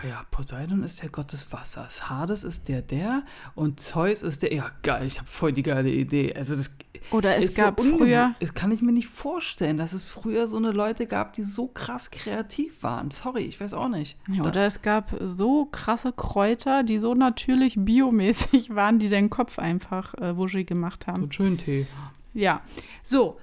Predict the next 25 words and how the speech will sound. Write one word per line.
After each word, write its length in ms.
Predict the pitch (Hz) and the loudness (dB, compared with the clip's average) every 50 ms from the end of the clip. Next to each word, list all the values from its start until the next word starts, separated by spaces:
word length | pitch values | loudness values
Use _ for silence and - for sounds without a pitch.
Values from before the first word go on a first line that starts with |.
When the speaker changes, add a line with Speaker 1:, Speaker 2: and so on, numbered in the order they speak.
| - - | -20 -20
Speaker 2:
von 400 | - - - - - 233 226 233 | -20 -20 -10 -4 -2 2 2 2
Hermes 1000 | 233 196 - - 247 262 294 320 320 285 233 202 185 202 262 311 - - - - - - | 2 0 0 0 2 4 6 6 8 6 6 6 4 2 0 0 0 -2 -4 -4 -6 -10
hat 280 | - - 226 226 - | -6 -4 -4 -2 2
er 180 | 233 214 214 - | 2 2 4 4
ein 240 | - 202 202 196 202 | 4 2 2 4 4
paar 380 | - - - 214 226 240 254 | 2 2 2 4 2 2 2
geflügelte 1040 | 233 - 214 - - - - 226 254 269 262 - 240 240 226 - 220 220 220 214 202 | 2 0 -2 -2 -4 -2 2 4 6 6 6 4 2 2 2 2 2 2 2 2 2
Sandalen 800 | 202 185 185 190 196 190 185 180 175 170 170 180 180 175 185 196 | 2 2 4 4 4 4 4 4 2 2 2 2 2 2 2 2
bekommen. 460 | 196 226 233 233 - - 269 254 285 370 494 - - _ _ _ - - | 2 2 0 0 0 0 2 4 4 2 0 -2 -12 _ _ _ -10 -6
Speaker 1:
Mhm. 340 | 147 139 135 147 143 180 - - - _ _ _ - - | -4 -4 -2 -2 -4 -6 -8 -12 -18 _ _ _ -6 -4
Speaker 2:
Also 120 | 196 190 | -2 0
er 140 | 196 196 170 | 0 0 0
wurde 160 | 190 196 190 | 0 -2 -2
komplett 420 | 190 - 208 196 - - 151 - - | 0 0 0 0 0 0 -2 -2 -2
ausgestattet 720 | 110 110 - - - - - - 139 143 - - - - | -4 -4 -4 -6 -8 -8 -8 -6 -6 -6 -6 -8 -10 -8
als 260 | - - - - - | -8 -8 -8 -8 -8
absoluter 420 | - - - - - - - - - | -8 -8 -8 -8 -10 -10 -10 -10 -10
Krieger. 480 | - - - 185 175 160 - 208 202 - - | -12 -10 -6 -6 -4 -4 -6 -8 -10 -12 -14
Speaker 1:
Voll 300 | - - 165 160 160 160 | -6 -2 0 2 2 2
gepimpt, 420 | 160 143 - - 151 135 131 - | 0 2 2 2 2 0 -2 -6
ja. 220 | 143 139 131 135 135 - | -6 -6 -6 -6 -8 -6
Speaker 2:
Äh, 360 | - 202 202 208 214 208 - - - - | -2 0 0 2 2 0 0 -4 -8 -14
von 340 | - - - 233 240 247 - | -6 -2 0 2 2 2 2
Athene 920 | - 214 226 208 - - - 240 247 269 294 311 311 320 311 320 339 349 - - | 0 0 -2 -2 -2 -2 0 2 4 4 6 6 6 6 6 6 6 4 2 0
ein 260 | - 208 208 214 214 | 0 2 4 4 2